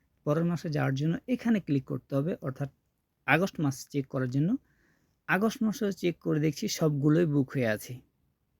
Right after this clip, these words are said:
একটাও ফাঁকা নেই, কালো কালো হয়ে আছে মানে ফাঁকা, আহ, বুক হয়ে আছে। এখানে সবগুলো ডেট বুক হয়ে আছে। এখন আমরা সেপ্টেম্বর মাসটা চেক করার জন্য এখানে আবার ক্লিক করব।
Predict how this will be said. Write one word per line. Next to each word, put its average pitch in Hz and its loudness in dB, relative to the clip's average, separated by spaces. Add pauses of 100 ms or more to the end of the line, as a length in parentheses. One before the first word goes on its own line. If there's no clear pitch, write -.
(460)
একটাও 160 -2
ফাঁকা 135 -2
নেই, 165 4 (500)
কালো 139 4
কালো 147 2
হয়ে 135 2
আছে 135 -2
মানে 165 0
ফাঁকা, 139 -12 (300)
আহ, 135 0
বুক 131 2
হয়ে 127 -2
আছে। 117 -2 (1900)
এখানে 170 4
সবগুলো 160 4
ডেট 175 2 (240)
বুক 135 4
হয়ে 120 -2
আছে। 135 -8 (1080)
এখন 165 0
আমরা 160 4 (1400)
সেপ্টেম্বর 214 4
মাসটা 147 2
চেক 147 -6
করার 143 -2
জন্য 170 -4
এখানে 220 -2
আবার 143 0
ক্লিক 120 -4
করব। 113 -6